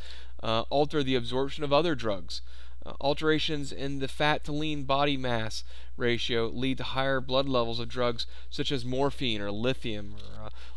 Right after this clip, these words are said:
levodopa or digoxin. And also there's decreases in, uh, serum albumin levels, and therefore there's decreased protein binding drugs such as the sulfonylureas or the anticoagulants, uh, and this will increase or, or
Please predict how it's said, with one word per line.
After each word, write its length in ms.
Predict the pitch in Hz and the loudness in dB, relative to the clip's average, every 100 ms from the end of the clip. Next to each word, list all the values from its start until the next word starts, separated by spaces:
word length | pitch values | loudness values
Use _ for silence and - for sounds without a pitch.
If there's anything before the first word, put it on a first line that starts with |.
| - | -2
levodopa 600 | 120 127 120 123 131 131 | 0 0 2 2 2 2
or 200 | 104 101 | -2 -2
digoxin. 680 | 104 110 127 135 - - 104 - - - - - | -2 0 2 2 0 -2 -4 -4 -4 -4 -4 -2
And 180 | 131 | -2
also 460 | 139 143 175 180 170 | 0 2 2 2 2
there's 260 | 151 147 - | 2 0 -2
decreases 840 | - 160 - 151 143 156 139 135 | -2 -2 0 0 0 2 2 0
in, 220 | 127 135 | -2 -4
uh, 320 | 120 110 131 127 | -4 -4 -2 -2
serum 340 | - 151 135 | -2 0 0
albumin 520 | 131 123 135 147 143 | -2 -2 -2 -2 0
levels, 400 | 117 107 104 - - - - - | 0 -2 -2 -2 -4 -4 -4 -4
and 360 | 120 117 117 | -2 -2 -2
therefore 340 | 113 131 135 123 | 0 0 0 0
there's 220 | 120 110 | 0 0
decreased 480 | 139 131 139 120 - | -2 -2 0 -2 -2
protein 480 | - 131 - 127 113 | -2 -2 -2 -4 -2
binding 440 | 113 123 127 117 | 0 0 0 -2
drugs 380 | 110 107 101 - | -2 -2 -2 -2
such 160 | 123 | -2
as 120 | 120 107 | -2 -4
the 80 | |
sulfonylureas 1080 | 110 123 117 - 117 117 107 107 117 117 110 | -2 0 2 2 0 0 0 0 2 2 2
or 60 | 107 | 0
the 180 | 107 110 | -2 -2
anticoagulants, 880 | 107 104 - 156 185 135 110 104 - - - - - | -2 -2 2 4 4 2 -2 -4 -4 -4 -4 -4 -2
uh, 300 | - 113 113 - | 0 2 2 0
and 140 | 120 | 0
this 220 | 135 135 | 0 0
will 160 | 123 - | -2 -2
increase 640 | 139 147 - 127 113 113 | -2 -2 -2 -2 0 0
or, 180 | 113 107 - | -2 -2 -2
or 240 | - 104 | -4 -4